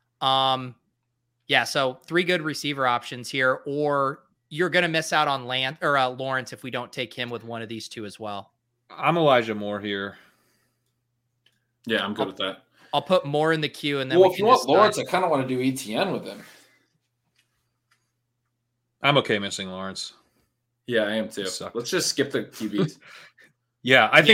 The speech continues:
Speaker 1: Yeah.
Speaker 2: I actually think if you're not taking Fields or Lance, then I, I've, I've set out this, uh, tier of quarterbacks. I'm just going
Speaker 1: Well,
Speaker 2: rookies.
Speaker 3: But I feel like E T N and Bryce,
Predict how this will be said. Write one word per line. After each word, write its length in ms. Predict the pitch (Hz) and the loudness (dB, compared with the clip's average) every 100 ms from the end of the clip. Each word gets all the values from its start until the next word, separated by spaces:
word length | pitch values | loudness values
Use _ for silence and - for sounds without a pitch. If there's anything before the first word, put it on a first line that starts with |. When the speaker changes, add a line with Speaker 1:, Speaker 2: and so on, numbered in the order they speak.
| 127 | 4
Speaker 1:
Yeah. 40 | - - - | 0 -6 4
Speaker 2:
I 80 | 170 | 6
actually 220 | 208 180 | 6 6
think 160 | 165 | 6
if 100 | 147 | 4
you're 100 | 139 | 2
not 240 | 123 127 135 | 4 4 4
taking 580 | 143 131 127 120 110 110 _ _ | 0 0 -2 -2 -6 -12 _ _
Fields 280 | 131 120 113 | -2 0 0
or 120 | 107 | -4
Lance, 400 | 98 107 120 - | -4 -4 -6 -8
then 400 | 110 104 95 90 _ _ | -6 -6 -8 -14 _ _
I, 280 | 117 120 131 | -2 6 6
I've, 180 | 135 107 | 6 2
I've 160 | 131 - | 0 2
set 240 | 147 120 | 2 2
out 240 | 110 107 | 2 -2
this, 360 | 110 - - - _ 104 | -6 -10 -12 -16 _ -12
uh, 240 | 101 95 | -8 -8
tier 280 | - 113 101 | -10 -12 -12
of 80 | - | -12
quarterbacks. 640 | 104 95 95 92 - - _ _ _ _ _ _ - | -14 -12 -12 -14 -16 -20 _ _ _ _ _ _ -16
I'm 80 | 104 | -14
just 140 | 95 | -12
going 140 | - 98 | -10 -8
Speaker 1:
Well, 80 | 95 | -2
Speaker 2:
rookies. 220 | 220 190 | -2 0
Speaker 3:
But 100 | 147 | 2
I 80 | - | 2
feel 120 | 311 | 4
like 160 | 294 208 | 2 2
E 120 | 233 | -2
T 260 | - 160 | 0 4
N 120 | 175 185 | 6 6
and 260 | 110 - | 2 -6
Bryce, 340 | 120 156 - | 0 0 0